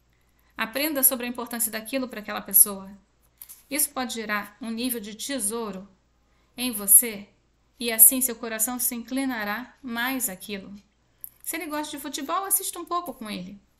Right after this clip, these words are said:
Ela gosta de sua companhia no filme? Veja um pouco do filme com ela. Davi se esforçou numa viagem de dias para trazer a Arca da Aliança de volta para Israel.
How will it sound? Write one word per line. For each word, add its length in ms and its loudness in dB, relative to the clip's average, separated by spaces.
Ela 200 -2
gosta 360 0
de 60 4
sua 180 6
companhia 420 -4
no 100 -6
filme? 400 -4
Veja 300 0
um 80 -4
pouco 280 -4
do 80 -8
filme 300 -8
com 200 -6
ela. 340 -4
Davi 300 0
se 80 10
esforçou 520 0
numa 220 -6
viagem 400 -2
de 160 -6
dias 480 -2
para 180 -8
trazer 360 -2
a 60 0
Arca 240 -8
da 100 -4
Aliança 340 2
de 120 -4
volta 280 -6
para 140 -8
Israel. 480 -6